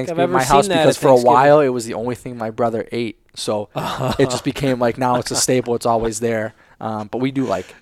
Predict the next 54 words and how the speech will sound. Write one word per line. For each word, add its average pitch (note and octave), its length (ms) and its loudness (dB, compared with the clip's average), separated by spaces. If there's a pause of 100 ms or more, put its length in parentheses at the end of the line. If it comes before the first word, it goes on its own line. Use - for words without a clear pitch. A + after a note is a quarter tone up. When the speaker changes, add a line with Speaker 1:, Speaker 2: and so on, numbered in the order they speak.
Speaker 2:
it's C3+ 160 -2
all, - 280 0
same D3 220 0
thing C#3+ 120 -6
happens A#2+ 300 -4
every A2 220 -8
year G#2 160 -6
for - 80 -16
Thanksgiving. G#2 400 -12
We G#2 60 -10
always A#2 220 -2
host A#2+ 200 -8
it B2 60 -6
at A2+ 60 -8
my G#2+ 160 -6
house, G#2+ 260 -10 (580)
and A2 80 -10
we G#2+ 80 -8
always G#2+ 240 -6
do G2+ 140 -10 (280)
heavy, A#2+ 460 -4
heavy A#2 340 -2
appetizers G#2+ 880 -6
as G#2+ 200 -12
we're G#2 60 -12
watching G#2 320 -8
football A2+ 240 -10
throughout A#2 240 -4
the A#2+ 60 -8
day. G2+ 300 -4 (300)
And A2+ 180 -6
the A2+ 60 -8
meal D3 220 4
comes A#2 240 -6
out, A2+ 140 0
and G#2+ 60 -10
everybody's G#2+ 300 -10
like, F#2 220 -12 (300)
"Eh, E3+ 180 -4 (580)
I'm E3+ 120 -6
not - 240 0
<laughs> - 0 -
really D#3+ 200 2
that D#3+ 280 6
hungry." F#3 380 2 (500)
So B2+ 440 2
we're C#3 100 2
probably C#3+ 380 6
gonna B2 240 -2 (680)
just - 260 -6
stock C3 360 0
up C3+ 160 2
on C3 160 0
food, B2 500 -2